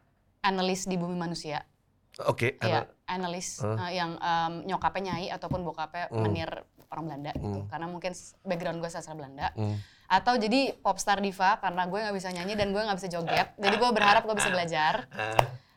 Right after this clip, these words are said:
Speaker 1: Atau apalagi ya? Oh, atau, eh, meranin seseorang kayak biografi gitu.
Speaker 2: Oh,
Speaker 1: Karena, karena gue
Speaker 2: oke.
Speaker 1: punya ketakutan, karena itu kan pressure-nya gede banget ya
Speaker 2: Iya,
Speaker 1: untuk
Speaker 2: saya
Speaker 1: mimicking ataupun nye-, nge-copy gestur seseorang itu
Speaker 2: Lu
Speaker 1: kayak
Speaker 2: jadi Cut Nyadin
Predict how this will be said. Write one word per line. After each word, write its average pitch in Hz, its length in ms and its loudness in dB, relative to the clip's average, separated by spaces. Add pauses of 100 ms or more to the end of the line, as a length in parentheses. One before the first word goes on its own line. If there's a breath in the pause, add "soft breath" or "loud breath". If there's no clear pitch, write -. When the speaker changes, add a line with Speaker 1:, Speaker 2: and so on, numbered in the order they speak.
(160 loud breath)
Speaker 1:
Atau 254 1400 4
apalagi 196 840 -8
ya? 175 100 -8
Oh, 247 140 6
atau, 247 320 8 (180)
eh, 233 240 2
meranin 214 540 -2
seseorang 220 680 -4
kayak 180 340 -12
biografi 170 600 -10
gitu. 180 300 -18 (200)
Speaker 2:
Oh, 135 100 6
Speaker 1:
Karena, 151 260 12
karena - 220 10
gue 247 120 8
Speaker 2:
oke. - 80 6
Speaker 1:
punya 254 160 6
ketakutan, 247 540 2
karena 226 220 2
itu 226 100 -6
kan 302 220 2 (320 loud breath)
pressure-nya 247 420 4
gede 202 200 4
banget 175 280 0
ya 180 140 2
Speaker 2:
Iya, 208 180 -2
Speaker 1:
untuk 196 300 -2
Speaker 2:
saya 190 80 -4
Speaker 1:
mimicking 185 400 -4
ataupun 180 560 -6 (480)
nye-, 180 500 -2
nge-copy 185 440 -4
gestur 170 300 -6
seseorang 165 540 -6
itu 160 140 -12
Speaker 2:
Lu - 100 0
Speaker 1:
kayak 147 240 2
Speaker 2:
jadi 127 160 0
Cut 131 160 0
Nyadin 120 380 2